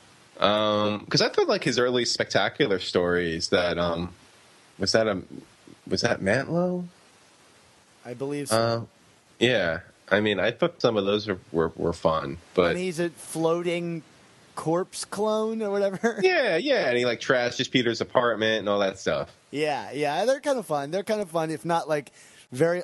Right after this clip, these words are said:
Speaker 2: oddly powered villain for
Speaker 1: Yeah.
Speaker 2: in what he is. But, um,
Speaker 1: Yeah.
Speaker 2: anyway, so, yeah, um, you have no theories about this? Do you have, do you have any, like, ideas?
Speaker 1: So wait,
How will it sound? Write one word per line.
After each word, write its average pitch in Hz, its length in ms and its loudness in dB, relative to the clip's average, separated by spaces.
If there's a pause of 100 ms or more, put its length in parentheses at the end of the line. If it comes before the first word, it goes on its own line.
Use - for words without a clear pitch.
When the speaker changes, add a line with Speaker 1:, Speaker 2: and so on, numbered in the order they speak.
Speaker 2:
oddly 147 540 -2
powered 139 760 -2 (100)
villain 127 600 -6 (360)
for 131 420 -10
Speaker 1:
Yeah. 147 200 2
Speaker 2:
in 139 100 -8
what 135 160 0
he 127 200 -4
is. 110 320 -4 (300)
But, 220 140 4
um, 226 160 0
Speaker 1:
Yeah. 208 80 -8
Speaker 2:
anyway, 240 360 2
so, 214 180 -2
yeah, 220 220 2 (160)
um, 175 180 -8
you 196 160 2
have 190 140 0
no 170 280 0
theories 175 420 -2
about 185 180 -4
this? 196 200 -4
Do - 120 -4
you 143 60 0
have, 139 260 -2
do 139 80 -8
you 151 60 0
have 151 140 -2
any, 156 200 -4 (320)
like, 139 460 -4 (240)
ideas? 139 320 0
Speaker 1:
So 147 60 4
wait, 135 260 0